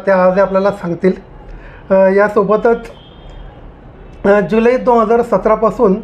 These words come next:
सहकार भारतीचे ते अखिल भारतीय संघटन मंत्री म्हणून आज, अ, काम बघतायत. आपण, अ,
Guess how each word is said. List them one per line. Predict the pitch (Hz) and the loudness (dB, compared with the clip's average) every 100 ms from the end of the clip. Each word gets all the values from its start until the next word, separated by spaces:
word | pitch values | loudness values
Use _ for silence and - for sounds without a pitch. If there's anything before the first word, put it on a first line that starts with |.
| - - - - - | -10 -20 -20 -18 -2
सहकार | 214 202 202 240 | 0 2 2 0
भारतीचे | 214 196 190 202 226 | 0 0 -2 -4 -2
ते | 214 226 | 0 0
अखिल | 233 190 - 233 | 0 -4 0 2
भारतीय | 214 190 226 220 240 - - - - | 2 0 0 0 0 -4 -20 -20 -6
संघटन | 226 202 214 240 | 0 2 2 2
मंत्री | 240 220 214 233 | 0 0 0 0
म्हणून | 214 226 | 0 0
आज, | 202 208 - - - - | 0 -2 -6 -18 -20 -8
अ, | 196 | -4
काम | 202 202 180 | -2 0 0
बघतायत. | 165 156 165 143 - - - - - - - - - | 0 -2 -2 -4 -6 -18 -18 -18 -20 -20 -20 -18 -8
आपण, | 175 190 190 | -2 0 2
अ, | 190 190 | 2 0